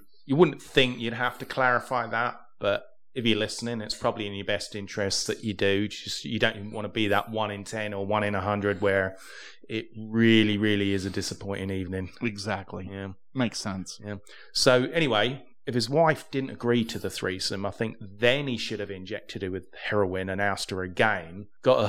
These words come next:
Speaker 1: hooked on it, and then only promised to give her a fix if she agreed to the threesome. So he'd have got his threesome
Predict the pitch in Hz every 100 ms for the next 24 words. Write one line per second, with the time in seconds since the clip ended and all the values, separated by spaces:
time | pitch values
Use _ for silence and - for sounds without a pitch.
0 | 110 196 - - 95 92 98 - - -
1 | 104 104 117 120 110 104 107 - 110 110
2 | 107 104 - 113 107 - - 104 107 104
3 | 98 - - 107 104 - - 104 - 110
4 | 101 104 110 98 - 101 95 127 107 -
5 | 101 101 123 113 - - 156 147 190 180
6 | 131 165 170 151 - 101 123